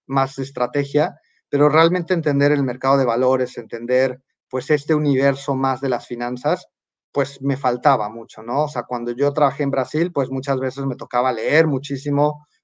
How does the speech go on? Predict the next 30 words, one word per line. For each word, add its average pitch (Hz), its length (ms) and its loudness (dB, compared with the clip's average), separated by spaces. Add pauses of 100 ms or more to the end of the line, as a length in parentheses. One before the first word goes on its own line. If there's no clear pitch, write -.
(120)
para 123 220 2
poder, 123 460 0 (240)
pues, 120 160 -6
ponerme 131 400 -4
al 123 100 -6
tiro 135 300 -2
con, 117 240 -8
con 117 180 -10
los 113 140 -12
proyectos. 127 640 -4 (600)
Y 180 420 0
cuando 139 760 0
me 143 180 -4
doy 156 180 2
cuenta 156 380 -2
que 120 100 -14
estando 139 320 -4
en 143 100 2
Mónaco 135 680 -2
es 135 220 -8
un 147 120 -2
mundo 147 640 -2 (340)
más 139 800 -2 (100)
enfocado 139 640 0
en 120 60 -4
la 113 120 -4
parte 127 380 -2
de 117 380 -2 (340)
banca 135 360 -2
privada, 127 840 2